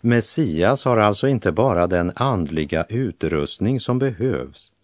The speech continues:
för att kunna ge dig och mig rätta råd, men han har också den kraft som behövs för att genomföra sitt råd. Det sjätte är kunskap.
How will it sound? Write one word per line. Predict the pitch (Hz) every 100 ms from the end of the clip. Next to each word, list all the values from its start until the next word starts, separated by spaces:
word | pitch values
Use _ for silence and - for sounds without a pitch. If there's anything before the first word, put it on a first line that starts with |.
| _ _
för | - 95
att | 80 -
kunna | - 110 90 95
ge | 90 82 107 117
dig | 110 73 78 80
och | 101 104
mig | 78 85 65 73
rätta | 104 107 - - 98 -
råd, | 120 135 69 73 - _ _ _ _ _ _
men | 104
han | 87 85
har | 98
också | 143 - 107
den | 101 80 110
kraft | - 95 92 143 - - _ -
som | - 76 80
behövs | 101 80 87 71 - -
för | - 95
att | 73 71 80
genomföra | 82 120 87 76 76 - 151 147 143
sitt | - 76 -
råd. | 73 73 73 - _ _ _ _ _ _ _ _ _ _ -
Det | 107
sjätte | - 165 - _ - 90 -
är | 95 80 -
kunskap. | - 80 110 80 71 - - 110 85 _